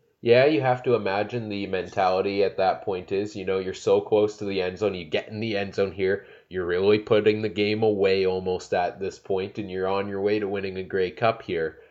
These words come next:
Um, so Kamar Jordan, he's gonna fight for those extra yards. Obviously, it was the bad idea in the end because he doesn't protect the football, but putting yourself in that mentality,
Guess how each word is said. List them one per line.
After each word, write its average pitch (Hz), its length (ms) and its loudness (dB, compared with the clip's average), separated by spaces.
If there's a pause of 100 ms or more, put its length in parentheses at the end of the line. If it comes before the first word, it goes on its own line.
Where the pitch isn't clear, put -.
(320)
Um, 90 340 -4
so 127 160 0
Kamar 127 300 2
Jordan, 143 360 4
he's 214 200 0
gonna 262 260 4
fight 113 320 4
for 117 140 -4
those 101 240 0
extra 92 420 -4
yards. 87 340 -2 (120)
Obviously, 127 640 0
it - 160 -6 (100)
was 110 300 2
the 107 100 0
bad 95 380 -4
idea 107 420 -2
in 131 80 -2
the 107 180 -4
end 143 380 0 (380)
because 107 280 2
he 113 100 -2
doesn't 110 280 -2
protect 107 320 -2
the - 80 -10
football, 131 480 0
but 117 320 -2 (640)
putting 165 300 6
yourself 135 420 2
in 120 160 0
that 127 240 0
mentality, 113 840 0